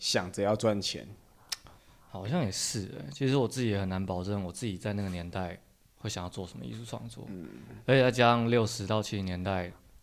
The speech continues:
Speaker 2: 那个时间，那个时间其实也还在戒严，本来就会很难有什么样的思想去驱使杂技走向什么艺术创作。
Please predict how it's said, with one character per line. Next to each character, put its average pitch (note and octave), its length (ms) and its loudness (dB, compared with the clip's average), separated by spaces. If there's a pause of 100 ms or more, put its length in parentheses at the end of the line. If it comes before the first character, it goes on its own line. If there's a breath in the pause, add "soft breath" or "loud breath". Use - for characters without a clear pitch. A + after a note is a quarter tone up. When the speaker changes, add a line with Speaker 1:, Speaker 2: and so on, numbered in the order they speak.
(220)
Speaker 2:
那 D#3+ 100 -4
个 C#3+ 80 0
时 G#2 220 -6
间， A#2 300 -4
那 C#3 100 0
个 C3 60 2
时 A2 140 -2
间 A2 140 2
其 G#2 160 -4
实 F#2+ 80 -2
也 E2+ 80 -2
还 E2+ 120 -8
在 F2+ 100 -2
戒 - 200 -6
严， - 340 -8 (720 loud breath)
本 G#2 160 4
来 G#2 160 4
就 C3 260 4
会 C3 220 4
很 F#2+ 280 -2
难 G2+ 220 0
有 A#2 160 2
什 A2+ 120 -4
么 G#2 60 0
样 A#2+ 120 2
的 G#2+ 40 0
思 A#2 220 0
想 G2 400 -2 (100)
去 G#2+ 460 -4 (160)
驱 - 260 -6
使 F#2 240 -8
杂 F2 240 -6
技 G#2 200 -8
走 A2 220 -10
向 F2+ 280 -8
什 - 100 -16
么 - 80 -12
艺 A2 100 -10
术 A#2+ 120 -10
创 - 220 -8
作。 - 180 -12